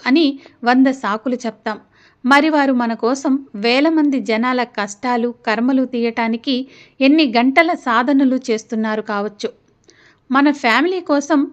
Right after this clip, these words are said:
మనం కష్టపడుతుంటేనే "నాకు టైం లేదు, నా లైఫ్ నేను స్పెండ్ చేయలేకపోతున్నా" అని అనుకుంటాం. మరి స్వామి అన్నీ వదిలేసుకుని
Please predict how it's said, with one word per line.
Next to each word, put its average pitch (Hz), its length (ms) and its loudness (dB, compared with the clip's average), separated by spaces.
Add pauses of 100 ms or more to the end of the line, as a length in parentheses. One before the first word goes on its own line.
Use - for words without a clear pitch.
(120)
మనం 240 260 -2
కష్టపడుతుంటేనే 254 1200 -2 (320)
"నాకు 262 240 -2
టైం 214 380 0
లేదు, 254 520 0
నా 269 160 0
లైఫ్ 247 380 0
నేను 269 240 2
స్పెండ్ 262 460 -4
చేయలేకపోతున్నా" 240 1000 -2 (260)
అని 285 180 2
అనుకుంటాం. 220 540 -2 (520)
మరి 247 280 0
స్వామి 240 540 0
అన్నీ 254 360 0
వదిలేసుకుని 262 880 0